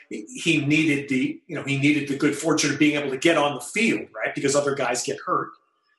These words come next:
That's how he gets on the field. Once he gets on the field, it was like Anthony Gordon this year.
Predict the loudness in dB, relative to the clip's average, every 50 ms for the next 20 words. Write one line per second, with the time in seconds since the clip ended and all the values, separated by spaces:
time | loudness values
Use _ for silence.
0 | _ _ _ _ _ 2 2 2 2 2 2 2 2 0 0 0 2 2 2 2
1 | 0 0 0 -2 -2 0 0 0 2 2 2 0 2 2 2 2 2 0 -2 -4
2 | -4 -4 -4 -4 -6 -10 -14 _ _ _ _ _ _ _ 0 2 4 4 4 4
3 | 2 0 0 0 -2 -2 -2 -2 -2 -2 -2 -2 -2 -2 0 -2 -2 -2